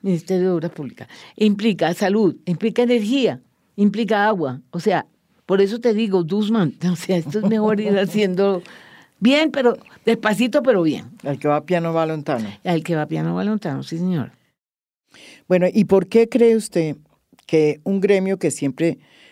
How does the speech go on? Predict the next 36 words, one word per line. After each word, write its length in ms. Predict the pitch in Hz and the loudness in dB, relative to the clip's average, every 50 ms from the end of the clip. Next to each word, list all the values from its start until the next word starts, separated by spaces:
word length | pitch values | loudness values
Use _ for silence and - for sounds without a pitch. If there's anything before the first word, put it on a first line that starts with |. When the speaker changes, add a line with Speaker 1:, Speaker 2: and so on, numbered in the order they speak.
| _ _ | _ _
Speaker 2:
ha 140 | - - 143 | -4 -2 -2
sido 260 | 139 - 160 160 170 | 0 2 2 2 4
reacio, 800 | 175 170 143 131 120 127 135 135 - 170 170 165 160 127 - _ _ _ _ _ | 4 2 2 2 2 0 0 0 0 0 2 2 2 0 -2 _ _ _ _ _
por 120 | - 131 127 | -4 -2 0
lo 60 | 139 | 2
menos 240 | 208 254 330 339 349 | 2 0 0 0 2
votó 520 | 208 156 147 147 175 170 160 170 180 - - | 2 2 2 2 0 2 2 2 0 0 0
el 220 | 170 151 135 131 139 | -2 -2 -2 0 0
no 340 | 139 139 135 135 127 - _ _ _ - _ _ - - | 0 0 0 -2 -4 -6 _ _ _ -20 _ _ -6 0
en 100 | 147 139 | 0 0
el 120 | 123 - | 0 0
plebiscito, 640 | - - 95 104 101 - - - - - - - _ _ | -4 -6 -6 -6 -6 -8 -10 -10 -12 -16 -20 -20 _ _
se 180 | - - - 180 | -6 -2 2 2
opuso 540 | 175 156 156 185 214 233 240 233 - 226 208 | 2 0 0 -2 0 2 2 2 2 4 2
al 100 | 196 165 | 2 2
acuerdo 400 | 139 135 - 151 135 127 127 120 | 0 -2 -2 -2 -2 -2 -4 -6
de 80 | 101 90 | -8 -8
paz, 440 | _ - - - - - - - _ _ _ _ _ _ _ - | _ -20 -20 -20 -20 -20 -20 -20 _ _ _ _ _ _ _ -8
se 180 | - - 220 | 2 4 4
opuso 520 | 220 220 190 180 240 269 269 269 - 269 262 | 4 4 2 0 0 2 2 4 6 6 4
al 100 | 247 202 | 4 2
punto 360 | - 247 240 226 - 233 214 | -2 -2 -2 0 2 2 2
uno 460 | 220 220 220 208 208 202 190 185 - - - - | 2 2 0 0 -2 -2 -4 -6 -8 -14 -20 -12
de 160 | 143 139 143 131 | -2 -2 0 0
La 100 | 117 110 | 0 -2
Habana, 460 | 107 107 127 123 92 - _ _ _ _ _ _ _ _ _ _ | -2 -4 -4 -6 -10 -14 _ _ _ _ _ _ _ _ _ _
al 200 | - 135 131 127 | -8 -4 -4 -2
de 240 | 120 139 127 - - _ | 0 0 -2 -2 -6 _
desarrollo 760 | - 143 139 - 143 135 - 147 156 156 147 170 170 - - - | -4 -4 -2 -2 -2 -2 0 2 2 2 4 2 0 0 0 -4
rural 460 | 151 139 131 139 139 143 147 - - - | -4 0 2 2 2 2 2 0 -2 -4
integral? 560 | 156 143 - 135 131 139 131 107 - _ _ _ _ _ _ _ _ _ _ | -4 -2 -2 -2 -2 -2 -2 -4 -6 _ _ _ _ _ _ _ _ _ _
¿Por 160 | - 185 165 | -2 -2 0
qué 160 | 180 240 233 233 | 2 0 0 0
cree 260 | 214 185 175 175 175 | 0 0 0 0 0
que 160 | - - 139 | -4 -4 -4
ahora 580 | 120 117 123 143 170 185 170 131 113 113 _ | -2 0 2 4 4 4 2 0 -4 -10 _